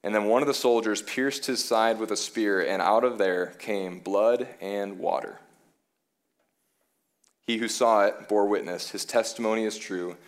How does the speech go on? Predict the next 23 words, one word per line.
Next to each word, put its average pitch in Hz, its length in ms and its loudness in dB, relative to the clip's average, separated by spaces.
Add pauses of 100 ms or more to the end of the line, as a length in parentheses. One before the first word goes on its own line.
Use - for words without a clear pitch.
(180)
and 98 120 -6
he 95 80 -4
knows 104 260 0
that 110 80 0
he's 104 140 -4
telling 98 280 0
the 95 60 -4
truth 90 320 -6
so - 180 -8
that 87 160 -2
you 92 140 -10
may 92 140 -4
believe. 87 540 -8 (680)
These 113 200 -2
things 113 240 -2
took - 260 -6
place 104 380 0
that - 140 -4
the 85 60 -10
scriptures 113 500 -4
might 101 200 0
be 104 80 -6
fulfilled. 92 640 -4